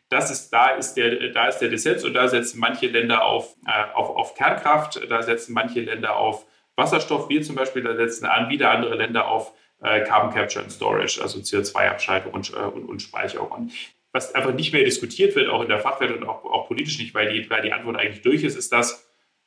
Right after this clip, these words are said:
sechzig, siebzig, achtzig Prozent, ähm, aus Erneuerbaren und eben auch größtenteils aus intermittierenden Erneuerbaren, also Wind und, äh, Wind und Sonne, kommen werden, einfach aus, äh, einfach aus Kostengründen. Was diskutiert ist, wie man am besten die, äh, die Flexibilität darum schafft. Und da,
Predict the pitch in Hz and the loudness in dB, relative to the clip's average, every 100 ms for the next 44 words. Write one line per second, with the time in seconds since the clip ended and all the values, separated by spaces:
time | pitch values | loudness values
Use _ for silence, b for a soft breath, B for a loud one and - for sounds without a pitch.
0 | _ - - 131 - 131 - - - 156 | _ -18 0 0 2 -2 -4 -6 -2 0
1 | - 151 - 123 - 113 127 120 - 113 | 0 -2 -4 -4 0 0 0 -2 -2 0
2 | 107 107 101 113 117 - - 107 107 113 | 2 0 0 0 0 -4 -6 -4 0 4
3 | 110 98 95 98 123 123 113 - 113 107 | 4 6 4 4 0 -4 -6 -4 -4 -2
4 | 110 - 120 117 - 107 107 - - 110 | -4 -2 -2 -2 -2 -4 -4 -10 -10 -8
5 | 101 127 117 98 95 95 - - 95 - | -2 0 2 0 2 2 2 0 -2 -2
6 | 98 104 101 98 - 110 101 104 101 101 | 0 0 -2 -4 -2 -2 0 0 -4 0
7 | 110 117 107 B B - 127 127 104 101 | 0 0 -2 B B -2 2 2 4 4
8 | 101 104 113 113 101 104 - - 107 113 | 4 2 -2 -2 0 0 0 -4 -2 0
9 | 110 104 - 120 117 - 104 - 101 101 | 0 -2 0 2 0 0 -4 0 0 0
10 | 151 - B B B - 123 - 151 - | -4 -8 B B B 0 2 2 0 -2
11 | 131 123 113 117 127 123 113 107 113 - | 2 2 2 -2 0 2 2 2 0 -2
12 | - 113 107 104 107 104 110 104 113 - | -8 -6 -2 0 0 0 -2 -4 -4 -6
13 | 110 101 107 107 104 101 107 - - - | -4 -4 0 0 0 -2 -4 -6 -8 -8
14 | 98 110 | -2 0